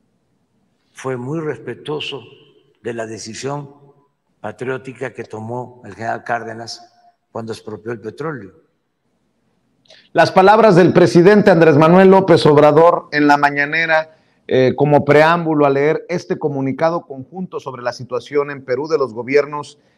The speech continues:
Speaker 2: de Colombia, México, Bolivia y Argentina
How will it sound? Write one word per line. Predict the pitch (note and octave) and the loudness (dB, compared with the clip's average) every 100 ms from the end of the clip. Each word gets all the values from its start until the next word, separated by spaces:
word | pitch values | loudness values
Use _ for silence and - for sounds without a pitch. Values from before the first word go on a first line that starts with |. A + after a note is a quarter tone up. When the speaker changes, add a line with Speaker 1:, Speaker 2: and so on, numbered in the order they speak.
| _ | _
Speaker 2:
de | - B2+ | -2 0
Colombia, | B2+ B2+ D3+ E3 D#3 C#3+ | 4 4 4 4 2 2
México, | C3 D3+ D3+ D3 C#3 - C#3+ C#3+ C#3+ _ _ | 2 -2 -6 -8 -10 0 0 0 -4 _ _
Bolivia | G#2+ B2 B2+ C#3+ C#3 C#3+ C#3+ - | -2 0 2 0 2 4 2 0
y | B2 B2+ | -2 0
Argentina | A#2+ A2+ B2+ A#2+ A#2 E3+ F#3 D3 B2+ E3 | 0 -2 -4 -4 -6 -6 -2 -2 -4 -6